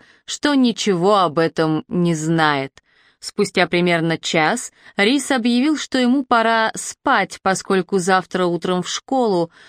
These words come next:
но я, если хочу, могу сколько угодно бродить по дому. Этим я и занялась. Переходя из комнаты в комнату, я чувствовала себя потерянной и одинокой.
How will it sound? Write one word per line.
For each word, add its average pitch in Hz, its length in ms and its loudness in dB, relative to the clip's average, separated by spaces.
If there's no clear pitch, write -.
но 220 220 2
я, 196 260 0
если 170 400 -2
хочу, 185 420 -2
могу 220 480 0
сколько - 440 -4
угодно 208 560 0
бродить 156 480 -2
по 160 160 0
дому. 143 400 -2
Этим 302 300 0
я 208 240 2
и 196 80 2
занялась. 160 640 -2
Переходя 180 520 2
из 160 120 -4
комнаты 170 400 0
в - 100 -10
комнату, 185 540 0
я 214 220 2
чувствовала 254 580 -2
себя 226 340 0
потерянной 180 800 0
и 185 160 0
одинокой. 175 800 0